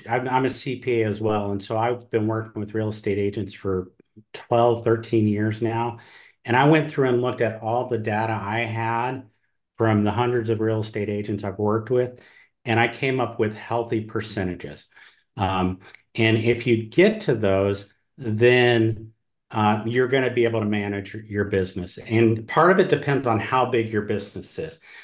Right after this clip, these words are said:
So think about this. If you're the only one operating the business, you should be able to operate it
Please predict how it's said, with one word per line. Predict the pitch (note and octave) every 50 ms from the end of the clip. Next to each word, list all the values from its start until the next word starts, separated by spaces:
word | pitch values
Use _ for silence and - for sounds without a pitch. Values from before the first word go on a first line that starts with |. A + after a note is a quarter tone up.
| - _
So | - - C3 A#2
think | - D3 D3 C#3+
about | - C3+ A#2 G#2+ G#2 -
this. | G#2+ G#2 -
If | A2+ A2 -
you're | F3 F#3
the | F3+ E3+
only | E3 D3+ D3 D3+ D3 C3
one | A#2+ B2+ C3 C3+ C3+ -
operating | A2+ A#2+ B2 B2 - C#3+ C3 B2+ B2+ C3 B2+
the | B2 A#2+
business, | G#2+ A#2+ B2 B2+ A#2+ - D#3 D3+ D3 D3+ - - - - - _ _
you | - C3+ D3+ E3
should | D#3 D#3 D3+ - F#3+ F#3+ G3+ F#3+
be | - F#3+ E3 D3 C#3 C#3+
able | C#3+ C3+ C#3 C3 B2 B2+
to | - - - B2+ A#2+ A#2 A2+ A2+ A2 A2 - _ _ _ _ -
operate | A#2+ B2 C3 C3 C3 - C3 B2 A#2+ A#2+ A#2+ A#2
it | A#2 A2+ A2+ A2+ -